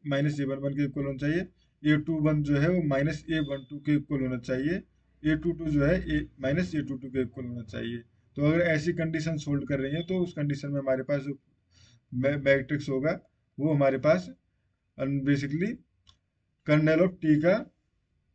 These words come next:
पार्ट होगा। तो ये example के लिए suppose कि ये हमारे पास matrix है, ए बराबर ज़ीरो, ज़ीरो, माइनस सेवन, माइनस सेवन, जो कि ये सारी conditions को होल्ड कर रहा है।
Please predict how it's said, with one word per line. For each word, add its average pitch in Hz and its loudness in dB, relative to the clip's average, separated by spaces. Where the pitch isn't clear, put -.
पार्ट 131 0
होगा। 120 -2
तो 147 0
ये 156 4
example 143 2
के 143 -2
लिए 147 4
suppose 143 -2
कि 147 2
ये 139 2
हमारे 135 0
पास 135 -2
matrix 123 -6
है, 143 0
ए - 2
बराबर 131 2
ज़ीरो, 131 -2
ज़ीरो, 131 -4
माइनस 135 -2
सेवन, 151 2
माइनस 127 -2
सेवन, 139 -2
जो 143 2
कि 139 0
ये 143 4
सारी 139 2
conditions 135 -6
को 147 -4
होल्ड 117 -2
कर 117 -4
रहा 113 -4
है। 113 -6